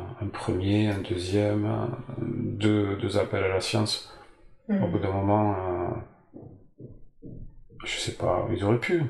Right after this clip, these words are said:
Speaker 1: mais, euh, ils ont réfléchi, ils ont eu le temps de mûrir et donc, euh, ils ont dit que c'était ok.
Speaker 2: Mhm.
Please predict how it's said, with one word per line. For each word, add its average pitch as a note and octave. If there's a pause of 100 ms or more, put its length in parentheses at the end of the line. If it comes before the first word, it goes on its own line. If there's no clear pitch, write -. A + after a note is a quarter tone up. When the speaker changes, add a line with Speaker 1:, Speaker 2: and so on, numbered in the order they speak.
Speaker 1:
mais, G2
euh, F3+ (760)
ils A2+
ont G#2
réfléchi, G#2
ils G2+
ont G2+
eu G2
le F#2+
temps G2
de F#2
mûrir G2
et G2+
donc, F#2
euh, F2+ (840)
ils A2
ont G2+
dit G2+
que -
c'était G#2+
ok. F#2+ (760)
Speaker 2:
Mhm. G3